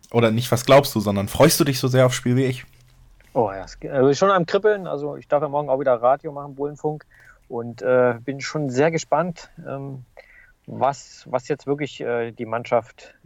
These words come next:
Speaker 2: leisten kann, weil die letzten Gegner waren ja dann doch eher aus dem unteren, äh, Drittel. Und jetzt mal gespannt, was gegen eine Mannschaft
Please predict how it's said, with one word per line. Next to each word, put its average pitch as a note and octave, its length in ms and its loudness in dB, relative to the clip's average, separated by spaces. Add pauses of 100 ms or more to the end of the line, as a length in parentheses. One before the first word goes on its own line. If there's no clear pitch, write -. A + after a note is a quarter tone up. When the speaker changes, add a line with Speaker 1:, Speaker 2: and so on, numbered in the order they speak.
Speaker 2:
leisten A#2 480 -2
kann, B2 160 -6
weil A2 120 -4
die G#2+ 60 -10
letzten G#2+ 300 -10
Gegner A2 220 -8
waren A2 100 -2
ja G#2+ 80 -6
dann G#2+ 140 0
doch A2 120 -4
eher A2+ 280 2 (340)
aus C3+ 220 0
dem C#3+ 160 0
unteren, C3+ 580 0 (140)
äh, B2+ 180 -4
Drittel. C3 540 -6 (100)
Und B2 160 -18
jetzt B2+ 220 -14
mal C#3 100 -18
gespannt, C3+ 340 -8
was B2+ 200 -10
gegen B2 240 -8
eine A#2+ 100 -16
Mannschaft A#2+ 420 -4